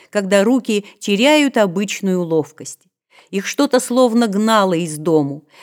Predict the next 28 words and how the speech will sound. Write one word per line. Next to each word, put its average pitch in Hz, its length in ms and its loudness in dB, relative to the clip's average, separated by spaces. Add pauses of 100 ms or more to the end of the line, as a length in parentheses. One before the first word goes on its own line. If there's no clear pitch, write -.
Они 254 240 4
испытывали 262 540 0
непреодолимую 262 920 4
потребность 240 680 -2
выйти 220 300 -4
на 220 160 0
улицу, 190 540 -4
двигаться, 170 680 -4
ходить. 185 600 -6 (340)
И, 196 80 -6
одеваясь, 190 680 0
то - 140 -2
один, 180 380 2
то 214 100 -2
другой 175 560 0 (200)
говорил 180 460 0
брату, 208 460 2
весело 190 480 0
подмигивая 214 880 0
и - 180 -8
слегка 170 540 -6
подпевая: 151 920 -4 (140)
«Есть!». 131 580 -6 (1120)
По 202 120 0
пути 320 440 -2 (220)
им 247 160 2
попался 226 580 2
извозчик, 254 640 -4